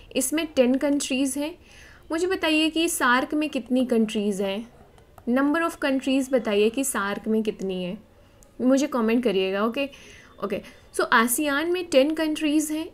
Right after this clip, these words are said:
और ये रिप्रेजेंट करता है एक स्पेसिफिक जियोग्राफिक रीजन को, that is साउथ ईस्ट एशिया। और इकोनॉम-, ये मेन गोल है प्रमोट करना इकोनॉमिक कोऑपरेशन and regional stability, these are the major goal।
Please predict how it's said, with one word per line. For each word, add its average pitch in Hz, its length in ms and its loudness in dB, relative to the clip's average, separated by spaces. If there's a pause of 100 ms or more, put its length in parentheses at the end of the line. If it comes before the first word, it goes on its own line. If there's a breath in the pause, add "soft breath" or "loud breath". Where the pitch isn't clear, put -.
(100)
और 254 280 4 (240)
ये 294 240 2
रिप्रेजेंट 294 520 0
करता 277 320 0
है 285 160 0
एक 285 320 -2
स्पेसिफिक 247 760 -2
जियोग्राफिक 226 720 0
रीजन 220 400 0
को, 302 140 -4
that 226 260 -4
is 302 120 -4 (180)
साउथ 285 380 2 (240)
ईस्ट 247 440 -2
एशिया। 190 500 -4 (540 loud breath)
और 330 220 2 (140)
इकोनॉम-, 302 540 0
ये 294 340 2
मेन 285 420 0
गोल 294 220 0
है 294 160 -6
प्रमोट 254 520 0
करना 294 420 -2
इकोनॉमिक 226 600 0
कोऑपरेशन 277 580 -2
and 330 280 -4
regional 233 540 0
stability, 190 500 -4 (340 loud breath)
these 339 220 4
are 440 240 2
the 330 80 4
major 269 560 2
goal। 180 140 -2